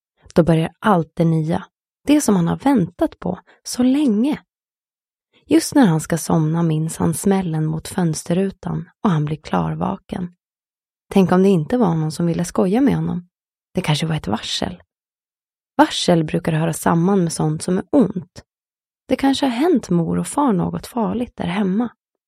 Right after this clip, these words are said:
Eller var det någon sorts varning inför den långa resan Ulf ska ut på? Han ryser till där han ligger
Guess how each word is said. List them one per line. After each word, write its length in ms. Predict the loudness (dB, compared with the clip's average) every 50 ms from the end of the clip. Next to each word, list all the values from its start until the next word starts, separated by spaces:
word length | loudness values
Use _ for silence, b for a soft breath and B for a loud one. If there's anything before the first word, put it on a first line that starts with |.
| _ _ _
Eller 200 | 6 6 8 8
var 200 | 6 6 4 4
det 80 | 4 4
någon 340 | 4 4 2 0 0 -2
sorts 320 | -2 -2 -4 -4 -4 -6 -2
varning 600 | 0 2 2 2 2 2 2 2 4 4 4 2
inför 240 | 0 -2 -4 -2 -2
den 140 | 0 2 2
långa 300 | 2 0 0 0 -2 0
resan 560 | 0 0 0 0 -2 -4 -2 0 2 4 4
Ulf 220 | 4 2 0 -4
ska 200 | -6 -4 -4 -2
ut 240 | -2 -2 -4 -8 _
på? 180 | -8 -8 -8 -8 -10 _ _ _ _ _ _ _ _ _ _ _ _ _ _
Han 160 | 0 2 4
ryser 380 | 6 6 6 4 2 0 -4 -6
till 360 | -6 -2 -2 0 0 0 0
där 120 | 0 0
han 200 | 0 0 0 0
ligger 480 | 0 0 -2 -4 -4 -4 -2 -2 -2 -4